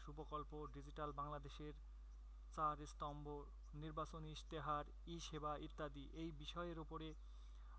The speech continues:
আপনারা ভালো জ্ঞান দক্ষ যদি হয়ে থাকেন, তাহলে এই প্রতিযোগিতায় অংশগ্রহণ করলে আপনি অবশ্যই পুরস্কার জিততে পারবেন এবং অনেক জ্ঞানের অধিকারী হবেন। এই প্রতিযোগিতায়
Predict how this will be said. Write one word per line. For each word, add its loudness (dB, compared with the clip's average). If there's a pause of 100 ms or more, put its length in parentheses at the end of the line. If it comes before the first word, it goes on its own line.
আপনারা 2
ভালো 4
জ্ঞান 0
দক্ষ -2 (540)
যদি -2
হয়ে 0
থাকেন, -4
তাহলে 2
এই -2
প্রতিযোগিতায় -4
অংশগ্রহণ -2
করলে -2
আপনি -2 (400)
অবশ্যই -4
পুরস্কার -4
জিততে -4
পারবেন 0
এবং -4
অনেক -4 (480)
জ্ঞানের 2
অধিকারী -2
হবেন। -2 (1080)
এই 2
প্রতিযোগিতায় -2